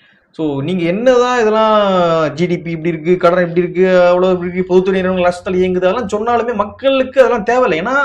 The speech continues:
அன்றாட வாழ்க்கையை ஓட்டி ஆகணும். அந்த ஏழ்மையை இவங்க ஒரு கருவியா, ஒரு கேடயமா பயன்படுத்திட்டாங்க. அந்த ஏழ்மையை பயன்படுத்திக்கிட்டு, "இந்தா உனக்கு" சும்மா அப்படியே எச்ச கையில காக்கா ஓட்டுவாங்கல்ல, அந்த மாதிரி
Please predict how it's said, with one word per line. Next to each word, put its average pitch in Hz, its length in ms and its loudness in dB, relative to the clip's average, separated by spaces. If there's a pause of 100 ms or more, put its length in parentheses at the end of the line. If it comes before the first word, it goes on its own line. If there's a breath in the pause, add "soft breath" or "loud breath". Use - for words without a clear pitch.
(160)
அன்றாட 254 420 2
வாழ்க்கையை 233 420 0
ஓட்டி 214 220 -2
ஆகணும். 127 260 -6 (1040 soft breath)
அந்த 240 720 2
ஏழ்மையை 277 680 2
இவங்க 226 240 -4
ஒரு 170 300 0 (920 loud breath)
கருவியா, 240 380 0
ஒரு - 240 -2
கேடயமா 254 400 4
பயன்படுத்திட்டாங்க. 160 420 -2
அந்த 123 160 -8
ஏழ்மையை 147 360 -6 (400)
பயன்படுத்திக்கிட்டு, 190 720 -2 (400 loud breath)
"இந்தா 190 560 0 (120)
உனக்கு" 185 600 -2 (280)
சும்மா 269 640 -4 (500)
அப்படியே 147 340 -4
எச்ச 202 180 -4
கையில 160 320 -2
காக்கா 156 200 0
ஓட்டுவாங்கல்ல, 131 460 -2
அந்த 151 200 -2
மாதிரி 139 540 -4